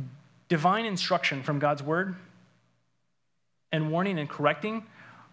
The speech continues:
are the essence of what a parent's called to do. A little booklet that was shared with me by Charles Spurgeon on teaching children said, "Don't forget, as we're teaching them the three R's, reading, writing, and arithmetic, right, to teach the other three R's,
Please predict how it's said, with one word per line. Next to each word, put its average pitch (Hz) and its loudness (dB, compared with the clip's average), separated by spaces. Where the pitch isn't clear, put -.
are 165 4
the 156 -2
essence 165 -2
of 143 -2
what 143 0
a 131 -6
parent's 143 -4
called 131 -6
to - -14
do. 127 -6
A 165 4
little 175 4
booklet 175 0
that 160 -4
was 160 0
shared 175 4
with 160 -4
me 170 0
by 151 6
Charles 151 4
Spurgeon 160 2
on 139 -2
teaching 175 0
children 202 0
said, 156 4
"Don't 269 6
forget, 180 2
as 175 2
we're 160 0
teaching 196 -2
them 180 4
the 156 2
three 190 0
R's, 147 4
reading, 160 2
writing, 147 2
and 147 0
arithmetic, 139 -2
right, 175 2
to 202 0
teach 208 0
the 240 6
other 262 4
three 185 0
R's, 123 0